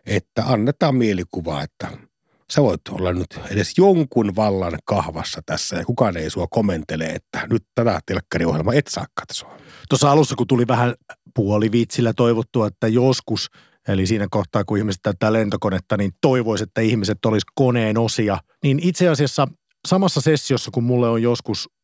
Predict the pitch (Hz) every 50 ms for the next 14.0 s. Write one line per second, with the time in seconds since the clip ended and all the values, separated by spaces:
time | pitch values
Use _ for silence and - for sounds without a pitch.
0 | - 117 113 - - 120 - - - 127 - - 143 123 131 113 - 101 - -
1 | - 98 - - 117 104 98 101 101 104 87 - 104 104 107 101 - - - 95
2 | 92 - _ _ _ _ - 107 104 101 101 87 98 95 95 104 98 - 110 101
3 | 95 - 95 87 - 107 98 101 101 92 - - 101 98 101 - - - - -
4 | 90 101 92 95 - - - 98 101 - 104 92 - - 95 92 92 101 98 90
5 | - 110 104 101 - 123 107 120 107 110 107 98 90 113 107 104 104 107 104 104
6 | 95 _ _ - - - _ _ - - 123 113 151 151 139 185 202 208 175 -
7 | - - 156 143 - _ _ _ - 160 165 - - - 131 123 113 - - -
8 | 135 127 120 - 135 120 107 135 127 127 123 123 120 - 165 165 151 - - 117
9 | 104 - _ - 101 98 98 98 87 - _ _ _ _ _ _ - - - -
10 | 123 117 113 120 127 127 123 113 - - 104 92 107 98 85 101 - - - 95
11 | 117 107 107 104 101 101 98 87 110 107 104 113 120 110 - - - 87 95 98
12 | 95 92 92 87 - - 98 98 95 90 101 98 98 101 101 101 98 92 90 -
13 | 95 - 110 104 98 85 - - 101 95 101 95 87 - - - - _ - 117